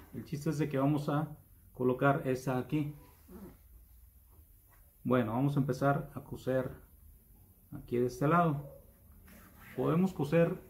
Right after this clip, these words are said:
así como estoy cosiendo yo, o metemos la aguja, la sacamos por aquí por abajo, volvemos a meterla, la sacamos acá arriba,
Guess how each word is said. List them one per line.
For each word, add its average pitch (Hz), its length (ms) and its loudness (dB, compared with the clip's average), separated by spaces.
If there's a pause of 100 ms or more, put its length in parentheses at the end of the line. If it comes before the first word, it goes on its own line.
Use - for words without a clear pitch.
(600)
así 170 280 0
como 160 180 2
estoy 156 160 -4
cosiendo 170 400 -2
yo, 180 400 2 (100)
o 170 440 0
metemos 151 600 0
la 131 120 0
aguja, 185 540 4 (840)
la 120 160 -6
sacamos 139 460 -2
por 123 160 -6
aquí - 100 -12 (140)
por 123 120 -2
abajo, 160 560 0 (1700)
volvemos 131 640 -2
a 120 60 -4
meterla, 165 720 2 (880)
la 120 140 -6
sacamos 135 680 -2
acá 127 260 -6
arriba, 165 540 2